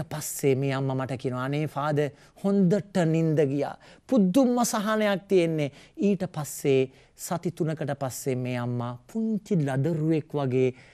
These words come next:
ස්වර්ග ගමන යනවා. නිදහසේ යනවා. හිනා වෙලා මැරෙන්න. එහෙම මැරෙන්න පුළුවන් නම් කොච්චර එකක්ද අපිට අවසානේ. හැබැයි අද එහෙම නෙමෙයි. අපි විරිත්තගෙන, කෑ ගහගෙන, අඬාගෙන මිනිස්සු මැරෙන්න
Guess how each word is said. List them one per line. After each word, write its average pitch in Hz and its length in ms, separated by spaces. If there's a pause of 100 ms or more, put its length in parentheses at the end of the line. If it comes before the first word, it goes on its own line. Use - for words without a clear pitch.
(120)
ස්වර්ග 131 640 (420)
ගමන 120 400 (100)
යනවා. 110 360 (300)
නිදහසේ 233 640
යනවා. 170 260
හිනා 311 420
වෙලා 247 280
මැරෙන්න. 247 380 (320)
එහෙම 269 300
මැරෙන්න 285 420
පුළුවන් 311 260
නම් 359 140
කොච්චර 330 400
එකක්ද 339 260
අපිට 226 240
අවසානේ. 156 540 (260)
හැබැයි 160 240
අද 160 80
එහෙම 156 180
නෙමෙයි. 151 320
අපි 143 140
විරිත්තගෙන, 175 720
කෑ 185 300
ගහගෙන, 180 360
අඬාගෙන 185 560
මිනිස්සු 175 260
මැරෙන්න 175 300